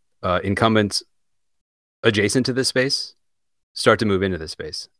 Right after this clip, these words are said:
and in a way that they weren't necessarily a year ago, certainly several years ago.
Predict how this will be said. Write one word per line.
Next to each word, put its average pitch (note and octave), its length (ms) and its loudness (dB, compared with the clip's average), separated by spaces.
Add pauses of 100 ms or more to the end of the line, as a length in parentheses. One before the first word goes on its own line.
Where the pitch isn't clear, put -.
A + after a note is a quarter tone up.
and G2 340 2
in G#2 160 -2
a G2 40 2
way F#2+ 140 2
that F#2 160 -2 (180)
they G2+ 120 2
weren't F#2 300 -2
necessarily F2 440 -2
a D#2+ 60 -6
year F2 160 -2
ago, E2 180 -4
certainly E2 380 -4
several E2+ 320 -2
years D#2 140 -8
ago. D#2+ 220 -10